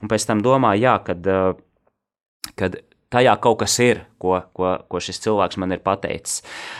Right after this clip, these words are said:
Ā, visbiežāk tādas autoritātes mums ir tepat blakus, un es ticu, ka arī Dievs mums dod šos cilvēkus blakus, kas mūs savā veidā tādi kā eņģeļi, kas mums, mūs atbalsta, mūs, mūs, ā, iedvesmo un, un vēl vienmēr mūs,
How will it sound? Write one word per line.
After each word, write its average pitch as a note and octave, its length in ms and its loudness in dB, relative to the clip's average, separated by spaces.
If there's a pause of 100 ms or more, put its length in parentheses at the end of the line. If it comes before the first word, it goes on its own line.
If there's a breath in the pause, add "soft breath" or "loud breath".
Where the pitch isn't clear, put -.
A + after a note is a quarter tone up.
(140 loud breath)
Ā, G2 240 2
visbiežāk B2 480 0
tādas G2+ 240 0
autoritātes G#2+ 560 0
mums G#2+ 200 -2
ir G2+ 120 -4
tepat G2 320 0
blakus, G#2 400 2
un F2 120 -4
es - 100 -12
ticu, A#2+ 200 -6
ka G#2 80 2
arī F#2+ 140 0
Dievs A#2 320 2
mums F#2 280 -2
dod G#2+ 280 2 (260 loud breath)
šos - 220 -4
cilvēkus G2+ 500 2
blakus, A#2+ 440 2
kas - 180 -6
mūs F#2+ 220 -2 (100)
savā A#2+ 320 4
veidā A#2 300 6 (260)
tādi G#2 240 0
kā G2 240 4
eņģeļi, C#3 560 2
kas A2+ 180 -6
mums, A2+ 300 -4
mūs A2+ 280 -4
atbalsta, A#2+ 520 2
mūs, A2+ 280 -2 (440 loud breath)
mūs, A2 400 0
ā, G#2+ 160 4 (1400 loud breath)
iedvesmo A#2+ 640 4
un, A2 240 0
un G#2+ 320 -2
vēl B2 480 4
vienmēr A#2+ 380 2
mūs, G#2+ 260 -2